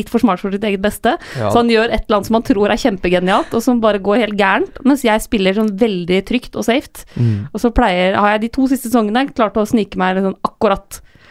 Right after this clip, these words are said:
Speaker 1: eh, foran, eh, Ole Martin, så det må være viktig.
Speaker 2: Denne sesongen?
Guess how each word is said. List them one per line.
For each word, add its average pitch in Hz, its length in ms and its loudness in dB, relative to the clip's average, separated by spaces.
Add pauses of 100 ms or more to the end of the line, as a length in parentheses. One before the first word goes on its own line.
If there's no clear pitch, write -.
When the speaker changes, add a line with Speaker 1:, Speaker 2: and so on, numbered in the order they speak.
(220)
Speaker 1:
eh, 190 160 2
foran, 185 260 2
eh, 185 240 2
Ole 185 240 2
Martin, 175 280 0
så - 140 -14
det 214 140 2
må 202 160 0
være 202 140 -2
viktig. - 160 -12 (280)
Speaker 2:
Denne 113 260 2
sesongen? 98 360 0